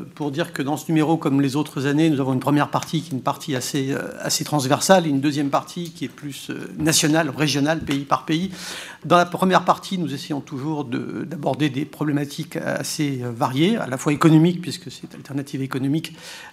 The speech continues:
euh, qui est le partenaire du série dans, dans cette affaire, mais aussi des questions de, des questions de, de conflictualité. Euh,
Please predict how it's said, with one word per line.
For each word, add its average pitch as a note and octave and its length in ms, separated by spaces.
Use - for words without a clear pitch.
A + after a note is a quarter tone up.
euh, B2+ 640
qui C#3 280
est C3+ 280
le B2+ 140
partenaire D3 500
du B2 80
série C3+ 320
dans, B2+ 180
dans B2+ 140
cette - 180
affaire, F#3 360
mais D#3 80
aussi D#3 180
des E3 100
questions D3 320
de, C3+ 480
des - 140
questions - 400
de, B2+ 220
de A#2+ 120
conflictualité. C3 880
Euh, C#3+ 100